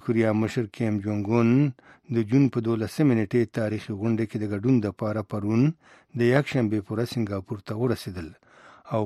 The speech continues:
کله چې جمهور رئیس ټرمپ له خپلې الوتکې نه راښکته شو، د سنګاپور خارجه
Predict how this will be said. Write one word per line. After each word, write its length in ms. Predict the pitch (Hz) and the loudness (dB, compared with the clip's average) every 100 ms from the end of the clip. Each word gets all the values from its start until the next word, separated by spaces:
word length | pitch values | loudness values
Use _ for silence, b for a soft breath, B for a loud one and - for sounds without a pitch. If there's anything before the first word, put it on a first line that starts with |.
| - | 0
کله 160 | 120 120 | 2 2
چې 180 | 135 139 | 2 2
جمهور 300 | 131 127 123 135 | 4 4 2 2
رئیس 140 | 135 - | 0 -2
ټرمپ 200 | - 139 135 | 0 0 2
له 40 | 120 | -2
خپلې 180 | - 117 107 | -4 -4 -2
الوتکې 400 | 104 101 110 110 | -2 -4 -6 -4
نه 60 | 104 | -4
راښکته 400 | 101 - 107 - 95 | -6 -8 -10 -8 -4
شو، 140 | 123 143 151 b b b - | 0 0 0 b b b -6
د 20 | 117 - | -6 -2
سنګاپور 460 | 113 107 101 113 101 | -2 -2 -4 -6 -6
خارجه 400 | - 104 101 113 | -8 -6 -4 -2